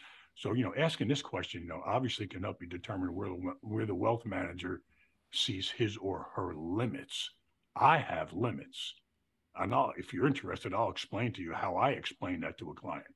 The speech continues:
But, you know, these, these limits clearly need to be on the right side of the legal and moral divide. Uh, you know, and some people, you know, they think or believe that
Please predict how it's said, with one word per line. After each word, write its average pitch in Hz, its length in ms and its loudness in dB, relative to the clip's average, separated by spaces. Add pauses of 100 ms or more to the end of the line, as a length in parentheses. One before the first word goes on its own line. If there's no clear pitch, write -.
(320)
But, 110 160 -2
you 127 60 4
know, 107 60 0
these, 117 440 0
these 117 180 4
limits 131 320 4
clearly 131 400 4
need 107 200 -2
to 95 60 -4
be 117 160 0
on 101 160 0
the 85 80 -4
right 82 320 0
side 135 360 4
of 131 100 2
the 127 80 4
legal 135 400 6
and 131 100 6
moral 135 460 2 (400)
divide. 123 500 6 (580)
Uh, - 80 -6
you 123 100 -6
know, 90 120 -2
and 92 80 -2
some 110 200 2
people, 113 520 2 (120)
you 131 80 4
know, 107 120 2
they 127 160 4
think 131 320 2
or 101 80 0
believe 107 400 0
that 101 180 2